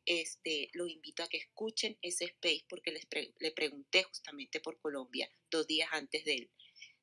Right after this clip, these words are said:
de, de la marcha. Eh,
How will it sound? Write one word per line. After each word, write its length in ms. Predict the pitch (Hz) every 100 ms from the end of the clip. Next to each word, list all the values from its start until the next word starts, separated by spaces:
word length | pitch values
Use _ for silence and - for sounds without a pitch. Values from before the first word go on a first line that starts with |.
| _
de, 480 | 165 151 139 123 - _
de 120 | 160
la 100 | 147
marcha. 500 | 139 123 - - - _ - - - - - - -
Eh, 720 | 202 196 196 190 190 185